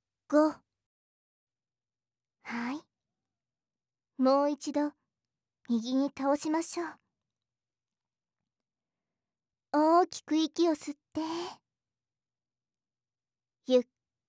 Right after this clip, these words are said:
くりと吐き出します。一、二、三、四、五。もう一度、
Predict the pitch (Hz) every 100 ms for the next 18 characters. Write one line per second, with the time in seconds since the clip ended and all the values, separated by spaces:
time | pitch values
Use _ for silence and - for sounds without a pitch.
0 | _ - 302 330 285 254 - - 269 277
1 | - - 320 - - _ _ _ _ _
2 | _ _ _ _ _ _ _ _ _ _
3 | _ _ _ _ _ - 285 - - -
4 | _ _ _ _ _ _ _ - 285 302
5 | 277 226 _ _ _ _ _ _ _ -
6 | - 285 269 240 _ _ _ _ _ _
7 | _ _ - - - 285 269 _ _ _
8 | _ _ _ _ _ _ - 294 302 -
9 | _ _ _ _ _ _ _ _ _ _
10 | _ _ _ _ _ _ _ _ _ _
11 | _ _ _ _ _ _ _ _ _ -
12 | 247 254 277 - 277 285 285